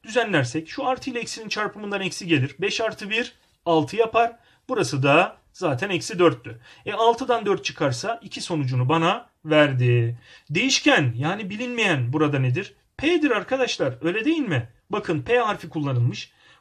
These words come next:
Burada değişkenim yani bilinmeyenim P'dir. Peki terim sayısı nedir? Birbirinden artı ve eksi işaretleriyle ayrılan P kare artı beş P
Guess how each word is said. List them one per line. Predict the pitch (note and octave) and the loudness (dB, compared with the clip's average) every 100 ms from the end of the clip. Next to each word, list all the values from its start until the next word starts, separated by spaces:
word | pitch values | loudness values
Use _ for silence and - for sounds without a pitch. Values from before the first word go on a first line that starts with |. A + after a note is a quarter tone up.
| - | -2
Burada | A3+ E3+ D3+ | 2 2 2
değişkenim | A3 G#3+ F3 D3 D3 | 0 -2 0 0 0
yani | G3 G3 E3+ | -2 -4 -4
bilinmeyenim | G#3 A3 F#3+ D#3 A3+ | -6 -4 -2 -2 -4
P'dir. | G#3 G3 C3+ A#2+ - - - - | -2 0 0 -4 -10 -20 -20 -8
Peki | C#4 - D#4+ | -8 -8 -4
terim | A#3+ B3+ | -2 -2
sayısı | A3+ F#3 - | -2 -2 0
nedir? | C#3 A#2+ A#2+ - _ - | -2 -2 -4 -16 _ -8
Birbirinden | E3+ A#3 B3+ B3+ C4+ | -6 -4 -4 0 2
artı | C4+ C4 C#4+ | 4 0 0
ve | C4+ | -2
eksi | A#3+ - | -2 -4
işaretleriyle | A#3 - G#3 G3+ G3 F#3+ F#3 | -6 -4 -4 -4 -4 0 4
ayrılan | D#3+ D3 B2+ G#2+ - _ _ | 4 4 0 -4 -12 _ _
P | D3 | -6
kare | D3 D#3 C#3 C#3 D#3+ _ _ _ _ _ _ _ _ _ _ _ | 0 2 4 2 -4 _ _ _ _ _ _ _ _ _ _ _
artı | - C#3 B2+ D3+ | -2 -2 -2 -2
beş | B2+ C3 - | -2 -2 0
P | E3 E3+ F3+ | 4 4 2